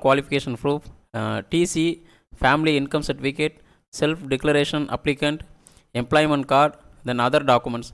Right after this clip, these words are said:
So, நம்ம ஒன்ஸ் அதை அப்ளை பண்றதுக்கு முன்னாடி பார்த்தீங்க அப்படின்னா, இந்த எட்டு டாக்குமெண்ட்டையுமே வந்துட்டு நாம ரெடியா வந்துட்டு ஸ்கேன் பண்ணி வச்சுக்கிறணும். Then அப்ளிகேஷன் ஃபீஸ்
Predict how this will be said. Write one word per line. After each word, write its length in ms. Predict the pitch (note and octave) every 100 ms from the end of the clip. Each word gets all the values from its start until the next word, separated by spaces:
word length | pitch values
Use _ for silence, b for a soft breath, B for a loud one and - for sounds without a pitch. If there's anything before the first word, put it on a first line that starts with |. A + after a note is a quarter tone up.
| b b _ -
So, 120 | C3 A#2
நம்ம 200 | B2 C3
ஒன்ஸ் 140 | C#3
அதை 80 | A2+
அப்ளை 200 | A2 E3+ F3
பண்றதுக்கு 360 | D3+ C#3+ C#3
முன்னாடி 200 | C#3 D3+ C#3+
பார்த்தீங்க 240 | B2+ C3 C#3+
அப்படின்னா, 260 | A#2+ C3 E3
இந்த 200 | E3+ C3+ C3
எட்டு 160 | A#2+ D#3 C3+
டாக்குமெண்ட்டையுமே 540 | C#3 D3 C#3+ C#3+ D3+ C#3
வந்துட்டு 220 | B2 C#3+ C3
நாம 220 | B2 E3+ B B B B _ _ C3+
ரெடியா 220 | C#3 D3+ B2+
வந்துட்டு 220 | C3 D3
ஸ்கேன் 220 | - C3+ C#3
பண்ணி 140 | C3 A#2
வச்சுக்கிறணும். 440 | - A#2+ B2 D#3 B2+
Then 100 | A#2+
அப்ளிகேஷன் 440 | A#2 F3 E3+ D#3+ C3+
ஃபீஸ் 200 | D#3